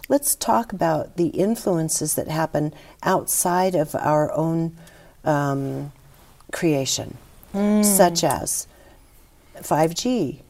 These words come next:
Speaker 2: Yes.
Speaker 1: chemtrails. Big one now in these years is vaccines,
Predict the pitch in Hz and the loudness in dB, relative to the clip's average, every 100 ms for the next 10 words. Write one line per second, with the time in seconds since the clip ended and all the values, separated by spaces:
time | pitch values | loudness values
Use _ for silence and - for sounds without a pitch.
0 | - 208 190 190 190 185 175 - - 214 | -20 -20 -16 -16 -16 -18 -20 -20 -2 0
1 | 214 - 147 127 - - - _ - 190 | 0 0 -2 -2 -6 -10 -12 _ 2 2
2 | 175 175 170 170 175 185 165 165 170 170 | 4 2 2 2 0 0 0 2 2 2
3 | 175 180 156 - 139 - - 233 165 - | 2 2 -4 0 -2 -2 0 0 0 -4